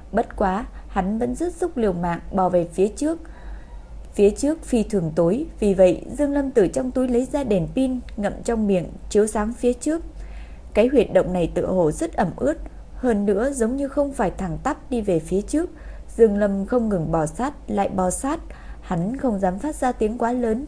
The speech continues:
lại không biết quỷ có thể hay không tiến vào cái huyệt động này tới bắt mình. Đỉnh huyệt động,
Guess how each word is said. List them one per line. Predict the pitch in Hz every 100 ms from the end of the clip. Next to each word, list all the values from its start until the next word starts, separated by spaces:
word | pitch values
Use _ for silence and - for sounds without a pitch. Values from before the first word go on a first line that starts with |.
| -
lại | 196 -
không | - 226
biết | 220 294 -
quỷ | 220 156 - - - -
có | 226
thể | 277 269 185
hay | 285
không | 285 285 277 -
tiến | 226 277
vào | 311
cái | - 247
huyệt | 277 202 175
động | 185 165
này | 175 165 160 - -
tới | 196
bắt | 247 320
mình. | 233 180 160 - - - 202
Đỉnh | 190 160
huyệt | 196 170 170
động, | 175